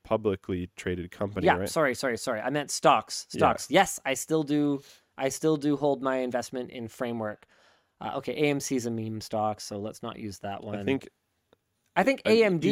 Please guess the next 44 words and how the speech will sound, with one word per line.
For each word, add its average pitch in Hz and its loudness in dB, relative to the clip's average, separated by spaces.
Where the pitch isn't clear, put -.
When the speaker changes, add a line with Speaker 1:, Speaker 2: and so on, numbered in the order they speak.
Speaker 1:
you 147 2
still 143 4
have 120 2
stock - 6
in 113 -4
Framework, 98 -4
right? 101 0
Speaker 2:
Yes. 139 4
Speaker 1:
You're 131 2
talking 131 6
tradable 107 2
stocks. 87 -4
Speaker 2:
Yes, 135 0
yes, 123 -8
yes, 117 -6
yes. - -10
Speaker 1:
Or 113 -2
what? 110 0
I 117 6
don't 113 2
know. 92 -2
I - -20
don't 98 -12
know 82 -14
what 80 -20
they're - -18
called. - -20
Speaker 2:
Yes, 104 -6
I 123 -6
still, 139 2
the, 143 -6
technically 175 0
they 135 0
are 123 2
stocks. - -4
Yes, 110 -8
I, 104 -4
I 107 -6
have 107 -6
the 104 -6
two 131 -6
hundred 120 -8
and 107 -10
eighty, 110 -6